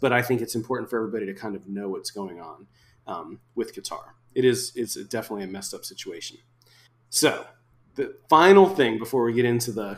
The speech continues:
quote unquote fun stuff is I think it's gonna be interesting to see how this actually works. I do think if you have enough money, which Qatar definitely does, you can solve most problems at the surface level, right?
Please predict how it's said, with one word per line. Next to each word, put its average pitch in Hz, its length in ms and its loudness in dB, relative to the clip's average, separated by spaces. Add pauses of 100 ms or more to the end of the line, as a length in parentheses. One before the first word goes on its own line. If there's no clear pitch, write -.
quote 123 220 0
unquote 110 340 -4
fun 120 160 0
stuff - 480 -10 (340)
is 117 680 0 (340)
I - 80 -6
think - 300 2
it's - 120 2
gonna 226 200 4
be 147 120 4
interesting 139 640 2
to 110 80 -2
see 117 240 -4
how 110 220 -2
this 107 180 -10
actually 95 440 -12
works. - 520 -14 (440)
I 123 120 0
do 160 300 0
think 151 240 2
if 135 120 -4
you 120 120 0
have 123 240 0
enough 139 260 0
money, 107 460 -4
which 120 200 -4
Qatar 117 360 -2
definitely 123 360 -2
does, 98 440 -10 (260)
you 135 140 -4
can 123 160 -2
solve 113 400 -2
most 107 320 -8
problems 98 720 -8 (400)
at 117 120 -8
the 120 60 -16
surface - 400 -10
level, 87 320 -14 (220)
right? 110 320 -8